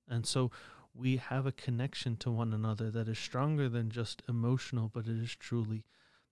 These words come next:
what we would say ontological. There's a connection that is built into us and is natural to us that we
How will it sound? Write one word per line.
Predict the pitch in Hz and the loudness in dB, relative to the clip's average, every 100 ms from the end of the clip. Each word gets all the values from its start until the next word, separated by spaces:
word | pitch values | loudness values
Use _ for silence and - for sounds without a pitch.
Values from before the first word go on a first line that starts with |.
| - | -20
what | - | -20
we | 101 | -20
would | 107 | -20
say | - 117 110 | -20 -20 -4
ontological. | 113 110 113 98 107 - - 107 | -2 -2 -2 0 0 0 -6 -4
There's | 113 113 | -2 -2
a | |
connection | 110 - 113 131 - 113 | -4 0 2 2 2 2
that | 110 | 2
is | 107 | 0
built | 107 - 117 - | -4 0 0 0
into | - 120 120 127 110 | -2 0 2 0 0
us | 104 - | -2 -2
and | 110 | -2
is | 110 113 | -2 -2
natural | 120 110 113 - 113 110 | -4 -2 -4 -4 -2 -2
to | - 123 110 | 0 0 0
us | 107 | -2
that | - - - | -8 -10 -14
we | 127 | -16